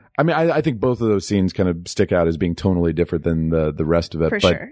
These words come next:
Speaker 2: yeah.
Speaker 1: but yeah, we, we haven't seen Henry,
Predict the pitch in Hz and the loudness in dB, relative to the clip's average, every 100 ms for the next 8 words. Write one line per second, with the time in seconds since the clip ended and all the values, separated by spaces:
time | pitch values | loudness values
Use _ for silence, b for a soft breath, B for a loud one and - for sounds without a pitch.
0 | - - - - 107 87 95 82 107 104 | -16 -16 -14 0 2 4 2 2 2 4
1 | 110 110 123 110 - 101 92 85 80 - | 2 4 2 0 2 2 2 0 -4 -8
2 | - 110 113 101 85 80 78 80 | -6 0 2 4 2 0 -6 -10